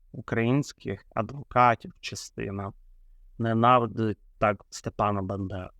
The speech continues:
тому що він зі Скоропадським створили легітимну українську державу. Першу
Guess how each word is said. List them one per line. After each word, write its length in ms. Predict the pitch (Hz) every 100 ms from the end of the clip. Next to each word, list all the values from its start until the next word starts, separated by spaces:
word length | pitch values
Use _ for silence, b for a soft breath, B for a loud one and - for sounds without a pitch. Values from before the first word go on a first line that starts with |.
| -
тому 300 | - 101 95
що 440 | 92 - - 98 101 - _ - -
він 360 | 104 110 104 98 - - -
зі 140 | 110
Скоропадським 800 | - 113 110 - 120 127 - - -
створили 560 | - 107 104 98 98 -
легітимну 680 | 113 104 98 - 113 110 101
українську 600 | - 101 98 95 - 98
державу. 580 | 98 - 107 98 98 _
Першу 500 | - 127 117 - -